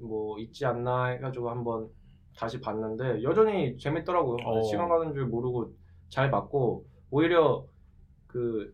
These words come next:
Speaker 1: 영화가 긴데 이미 한번 봤던 영화라서 이렇게 막, 어, 뭐, 막 대사나 이런 거 놓칠까 봐 막 이렇게 막
Speaker 2: 아.
Speaker 1: 열심히 안 봐도 돼가지고 더 재밌게 봤던 것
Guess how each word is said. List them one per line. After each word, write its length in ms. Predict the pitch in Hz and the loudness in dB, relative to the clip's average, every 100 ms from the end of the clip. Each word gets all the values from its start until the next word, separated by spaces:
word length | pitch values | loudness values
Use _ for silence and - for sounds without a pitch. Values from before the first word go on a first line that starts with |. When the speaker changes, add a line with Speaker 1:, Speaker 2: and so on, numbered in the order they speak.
| - | -4
Speaker 1:
영화가 360 | 123 160 165 135 | 0 2 4 2
긴데 800 | - 156 156 131 135 120 92 - - | 2 2 4 4 4 2 0 -8 -2
이미 200 | 135 185 | 4 6
한번 260 | 196 208 | 6 4
봤던 400 | - 135 139 254 | 4 4 8 8
영화라서 760 | 247 202 160 131 151 156 101 - - - - - - - - | 8 8 8 8 6 4 2 -4 -16 -20 -20 -16 -16 -16 -6
이렇게 60 | 151 | 2
막, 260 | 143 135 - - - - | 2 0 -10 -20 -20 0
어, 140 | - 147 | 4 8
뭐, 200 | 165 139 - | 6 4 -2
막 220 | - 143 | -4 -2
대사나 400 | - 143 190 196 | 2 4 6 6
이런 180 | 175 151 | 6 6
거 60 | 156 | 4
놓칠까 540 | 131 135 226 220 175 | 4 2 2 6 8
봐 340 | 156 139 143 127 | 10 8 8 8
막 300 | 123 - - | 6 2 0
이렇게 200 | 160 123 | -2 2
막 100 | 98 101 | 4 4
Speaker 2:
아. 420 | 101 101 101 - 143 | 0 -6 -10 -6 2
Speaker 1:
열심히 380 | 139 135 220 | 2 4 4
안 240 | 123 131 180 | 6 8 12
봐도 240 | 220 220 | 12 12
돼가지고 760 | 151 127 143 135 123 147 127 - | 12 12 12 10 6 2 2 2
더 180 | 156 165 | 6 6
재밌게 320 | 151 147 156 | 6 2 4
봤던 280 | 117 110 | 2 2
것 60 | 123 | 2